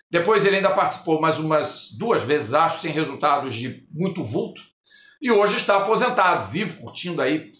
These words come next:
os momentos. Esse carro é uma besta enjaulada com ódio. Um carro espetacular, como qualquer outro do Rally Raid dos anos mil novecentos e noventa, aplicando nele conceitos dos carros do Grupo B,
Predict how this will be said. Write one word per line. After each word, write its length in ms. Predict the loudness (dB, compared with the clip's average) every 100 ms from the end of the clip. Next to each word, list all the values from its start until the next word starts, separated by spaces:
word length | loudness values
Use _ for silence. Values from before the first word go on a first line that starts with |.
| _ _ -8
os 160 | -2
momentos. 640 | 0 2 2 -2 -4 -10 0
Esse 460 | 2 2 -2 -4
carro 540 | 0 2 2 -2 -12 -18 _ _ _ _
é 380 | 2 4 2 0
uma 180 | -2 0
besta 300 | 2 2 2
enjaulada 480 | 2 4 4 4 2
com 160 | 2
ódio. 400 | 4 4 2 -4 -14 _ _ _ _
Um 100 | _
carro 220 | -2 0 0
espetacular, 800 | -2 -2 0 0 0 2 2 2
como 240 | -2 -2
qualquer 380 | -2 0 2 2
outro 320 | 2 0 -2
do 80 | -2
Rally 280 | 0 2 2
Raid 460 | 2 0 -6 -18 _ _ -20 _
dos 160 | -2 2
anos 160 | 2 2
mil 100 | 0
novecentos 280 | 0 -2
e 40 | -2
noventa, 360 | 0 0 2
aplicando 580 | 0 0 0 2 0 0
nele 280 | 0 0 0
conceitos 580 | -2 -2 0 0 0 -6
dos 180 | -8 -2
carros 300 | 0 2 0
do 160 | 0
Grupo 320 | -2 -2 -4
B, 460 | 0 2 2 -2